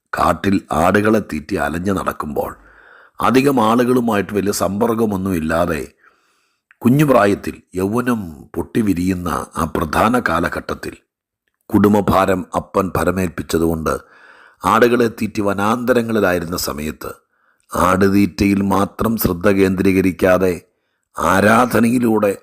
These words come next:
അദ്ദേഹം ശ്രദ്ധ കേന്ദ്രീകരിച്ചു എന്ന് വേണം ദൈവവചനത്തിലൂടെ മനസ്സിലാക്കാൻ വേണ്ടി.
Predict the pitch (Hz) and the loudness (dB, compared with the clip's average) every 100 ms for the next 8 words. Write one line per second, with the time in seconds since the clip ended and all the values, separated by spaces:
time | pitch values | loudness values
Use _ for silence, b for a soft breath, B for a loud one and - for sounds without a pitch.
0 | - 82 92 92 90 87 - 87 92 85 | -14 -8 -4 -2 -2 -4 -4 -2 -4 0
1 | 92 101 104 98 101 - 104 98 95 76 | 0 4 4 4 0 0 0 2 2 0
2 | 76 67 - b b b b b b b | 0 -4 -10 b b b b b b b
3 | - 87 101 113 123 101 85 101 107 - | -10 2 6 6 6 2 2 0 -2 -4
4 | 92 87 76 73 - 73 - - 60 58 | -2 -2 -4 -8 -6 -6 -6 -8 -10 -14
5 | - | -14